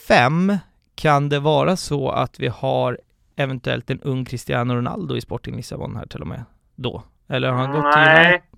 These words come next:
Speaker 1: Nej.
Speaker 2: Han har gått till Manchester då.
Speaker 1: Han kom ju där. Han måste ju ha li-, han måste ju ha gått noll tre, noll fyra där, om man tänker
Speaker 2: Ja.
Speaker 1: hans ålder. Nej, alltså jag kan bara tänka så här. Nu har det varit supporter några år, du börjar åka på mycket matcher. Europa.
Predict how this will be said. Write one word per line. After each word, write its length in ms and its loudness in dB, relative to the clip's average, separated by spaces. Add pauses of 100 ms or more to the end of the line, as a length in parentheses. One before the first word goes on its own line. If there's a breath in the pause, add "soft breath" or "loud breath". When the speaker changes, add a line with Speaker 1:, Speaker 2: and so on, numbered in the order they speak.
(160)
Speaker 1:
Nej. 180 -2
Speaker 2:
Han 200 2
har 100 4
gått 220 0
till 300 4
Manchester 480 -8
då. 140 -14
Speaker 1:
Han 160 -4
kom 240 2
ju 60 0
där. 120 4
Han 120 0
måste 180 0
ju 60 6
ha 20 0
li-, 140 2
han 100 2
måste 220 0
ju 40 4
ha 40 2
gått 280 -4 (220)
noll 380 -4
tre, 180 -6
noll 220 -4
fyra 340 -6
där, 200 -12 (220)
om 120 -6
man 120 -4
tänker 280 2
Speaker 2:
Ja. 60 -4
Speaker 1:
hans 220 -6
ålder. 360 -8 (180)
Nej, 400 -2
alltså 260 -4
jag 280 0
kan 140 -4
bara 100 0
tänka 360 -4
så 140 -8
här. 280 -4
Nu 100 -4
har 100 0
det 100 0
varit 240 -2
supporter 500 -4
några 260 -4
år, 180 0
du 80 -6
börjar 200 -6
åka 260 -6
på 100 -12
mycket 340 -6
matcher. 540 -2 (520 soft breath)
Europa. 580 0